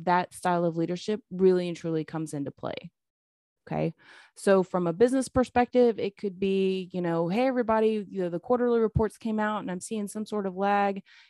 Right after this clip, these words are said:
And, um, you know, we need to make sure that we're reaching X amount, um, each quarter. What are some different ways that we can do that?" So notice how with just with that particular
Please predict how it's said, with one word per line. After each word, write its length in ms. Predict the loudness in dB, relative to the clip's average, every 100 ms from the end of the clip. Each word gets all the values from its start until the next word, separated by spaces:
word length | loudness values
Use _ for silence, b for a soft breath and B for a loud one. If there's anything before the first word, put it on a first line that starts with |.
| b
And, 460 | -2 0 0 -2 -6 -4
um, 360 | -2 -2 -6 -6
you 140 | -2
know, 100 | -2
we 140 | -2 -2
need 160 | -2
to 60 | -2
make 180 | -4 -4
sure 200 | -2 0
that 160 | 0
we're 200 | 2 2
reaching 680 | 2 0 0 -2 -2 -4 -4 -2
X 300 | -2 -4 -6
amount, 720 | -4 -2 -2 -4 -8 -18 -12
um, 320 | -6 -4 -6 -4
each 340 | -6 -6 -10
quarter. 460 | -6 2 4 4 2 _ b b b -4
What 240 | 4 4
are 60 | 4
some 200 | -4 -4
different 300 | -4 -4 0
ways 340 | 4 4 2
that 200 | -2 -2
we 220 | -2 -4
can 520 | -4 -6 -4 -2 -2 -2
do 200 | 0 0
that?" 280 | 0 -6 -10
So 240 | -8 -4
notice 400 | -2 0 0 -2
how 160 | -2 -4
with 200 | -4 -4
just 320 | -2 -2 -2
with 140 | -4 0
that 220 | -2 -2
particular 840 | -6 -6 -4 -2 0 2 2 -2